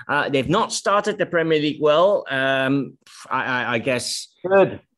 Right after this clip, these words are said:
Speaker 1: Gogs, w-, w-, would you? I mean, it's, it's Spurs, or, or, or are you agreeing with Cam that Burnley can upset them here?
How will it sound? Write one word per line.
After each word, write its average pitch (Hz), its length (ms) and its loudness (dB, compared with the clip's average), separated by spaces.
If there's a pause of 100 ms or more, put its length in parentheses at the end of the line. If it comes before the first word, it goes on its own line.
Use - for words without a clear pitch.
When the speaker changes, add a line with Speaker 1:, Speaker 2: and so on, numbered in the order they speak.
(260)
Speaker 1:
Gogs, 185 420 -2
w-, 175 220 0
w-, 175 260 2
would 180 180 0
you? 208 240 0
I 143 60 -8
mean, 160 120 0
it's, 156 360 -2
it's 143 160 -4
Spurs, 214 560 2
or, 131 100 -4
or, 139 600 2
or 147 140 0
are 143 60 2
you 151 160 4
agreeing 151 300 0
with 143 220 -2
Cam 151 240 -2
that 120 160 0
Burnley 135 320 2
can 127 160 -4
upset 120 400 -4
them 95 160 -6
here? 87 240 -6